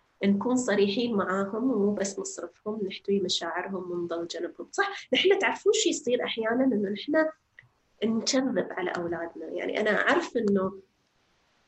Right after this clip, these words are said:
أنا ما راح أسوي هذا الشيء، بس أقول، أ-، أ-، أطلع أعذار و-، وهم بيكشفوننا آخر شيء. آخر شيء بيعرفون نحن قاعدين نكذب عليهم، لأنه نحن خايفين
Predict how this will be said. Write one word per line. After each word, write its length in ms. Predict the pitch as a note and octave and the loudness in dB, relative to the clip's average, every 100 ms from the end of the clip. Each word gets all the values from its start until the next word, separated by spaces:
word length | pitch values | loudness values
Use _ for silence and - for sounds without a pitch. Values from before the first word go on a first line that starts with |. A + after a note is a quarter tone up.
| _ _ _ _ - | _ _ _ _ 0
أنا 160 | A3 A3 | 2 4
ما 140 | G#3+ | 2
راح 180 | A3+ - | 2 -2
أسوي 380 | - F#3+ F#3 F3+ | -4 -4 -2 -4
هذا 160 | E3+ | -6
الشيء، 380 | F3+ - - F3+ | -4 -4 -4 -4
بس 180 | F#3+ - | -4 -4
أقول، 280 | G3 - - - - | -6 -6 -10 -10 -16
أ-، 40 | |
أ-، 440 | - - G#3 - | -14 -10 -10 -8
أطلع 360 | G#3 B3+ C4 - | -2 2 2 2
أعذار 600 | G3+ G3+ G3 G3+ F#3 F#3 | 0 2 2 2 2 0
و-، 120 | F#3 - - - - - | -2 -4 -16 -16 -16 -8
وهم 560 | G3+ - F4 E4 B3 - _ - - | -8 -2 2 4 4 -2 _ -18 -12
بيكشفوننا 840 | F#3+ F#3+ - - - B3 B3 G3+ F3 | -8 -6 -4 -6 -2 0 2 0 -2
آخر 200 | - F3+ | -6 -8
شيء. 320 | - - - _ _ _ _ - | -8 -10 -12 _ _ _ _ -2
آخر 240 | C4 F4+ | 0 0
شيء 240 | - C#4 C4+ | 0 0 2
بيعرفون 420 | G#3+ G#3+ G#3+ A3 | 0 -2 -6 -6
نحن 240 | G3+ F#3+ | -6 -6
قاعدين 240 | E3+ - F3 | -8 -8 -8
نكذب 380 | - E3+ E3+ D3+ | -8 -8 -10 -12
عليهم، 380 | E3+ D#3+ F3+ - _ - _ - | -12 -12 -14 -18 _ -20 _ -2
لأنه 520 | A3+ F#4 G#4+ G#4 E4+ | 0 4 6 8 8
نحن 360 | C4 - C#4 B3 | 6 4 2 2
خايفين 800 | - G3 G#3+ - C4 F4 G4+ | 0 0 0 0 4 6 6